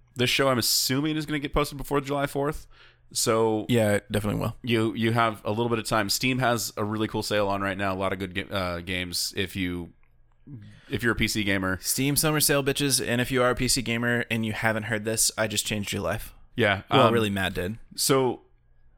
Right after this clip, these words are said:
Speaker 1: um, I just bought today for twenty bucks, um, Tomb Raider,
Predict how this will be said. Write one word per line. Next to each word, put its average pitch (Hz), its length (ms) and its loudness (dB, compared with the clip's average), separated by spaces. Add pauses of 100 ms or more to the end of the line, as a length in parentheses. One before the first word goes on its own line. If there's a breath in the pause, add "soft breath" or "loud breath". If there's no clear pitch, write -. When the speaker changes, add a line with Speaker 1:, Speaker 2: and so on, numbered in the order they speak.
(160)
Speaker 1:
um, 104 320 0
I 127 100 4
just 139 160 0
bought 131 240 2
today 120 280 2
for 113 140 -4
twenty 113 260 -2
bucks, 104 480 0
um, 95 460 -4 (600)
Tomb 120 220 0
Raider, 120 420 2